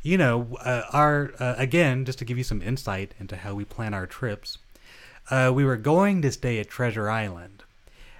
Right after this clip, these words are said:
And so it was a, it was a, it was a ge-, geographically strategic choice. And, uh, so as far as Treasure Island goes, <laughs> hold on a second.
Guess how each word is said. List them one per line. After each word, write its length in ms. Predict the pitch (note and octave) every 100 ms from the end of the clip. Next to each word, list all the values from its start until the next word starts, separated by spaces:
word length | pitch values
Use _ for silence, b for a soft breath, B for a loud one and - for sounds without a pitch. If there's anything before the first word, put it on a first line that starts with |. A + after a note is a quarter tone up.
| b
And 260 | C#3 C#3 B2+
so 300 | - C3 B2+
it 60 | C#3
was 160 | C#3 B2+
a, 100 | B2+
it 40 |
was 120 | B2+
a, 140 | A#2+ A2 -
it 80 | B2
was 100 | A#2
a 60 | G#2
ge-, 400 | G2+ E3 D#3+ B2 -
geographically 800 | - D#3 - C3+ C3 C3+ C3+ B2
strategic 720 | B2 - A#2 - D3 C#3 A#2 -
choice. 540 | - G#2 E2+ - - - - - - - - - - B B B B -
And, 200 | B2+ B2
uh, 280 | A#2 A2 G#2+ - b b -
so 140 | -
as 80 | B2+
far 160 | D#3+ D3
as 100 | C3
Treasure 460 | - - D#3 C3+
Island 480 | B2 D#3+ F3+ C#3+ A2
goes, 520 | G2+ F#2 F2 G2 - - b - - - - - -
<laughs> 560 | B2+ A2+ E3+ E3+ - -
hold 180 | C3+ B2
on 120 | G#2+
a 80 | G#2
second. 400 | G2 - G2